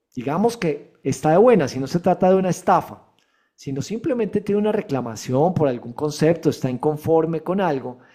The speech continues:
pues no tiene ante quién quejarse en el país. Es decir, no existen garantías de que le exijan a esa plataforma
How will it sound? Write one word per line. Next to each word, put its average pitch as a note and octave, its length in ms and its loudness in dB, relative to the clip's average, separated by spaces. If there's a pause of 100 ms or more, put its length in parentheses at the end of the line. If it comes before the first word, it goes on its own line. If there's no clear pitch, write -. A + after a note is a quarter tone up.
(260)
pues D#3 220 4
no D3+ 180 4
tiene F3+ 280 2
ante G3 320 -2
quién C#3 340 -4
quejarse D#3+ 800 -4
en E3 280 0
el D#3 180 -2
país. D#3+ 420 -2
Es C#3 100 -2
decir, E3 420 -2 (320)
no G3 180 6
existen C4 500 -2
garantías E3 880 -2 (520)
de C#3 160 -6
que C#3+ 120 -2
le C3 80 -2
exijan G3 440 -4
a F#3 40 -2
esa F3+ 200 -4
plataforma F3 720 -2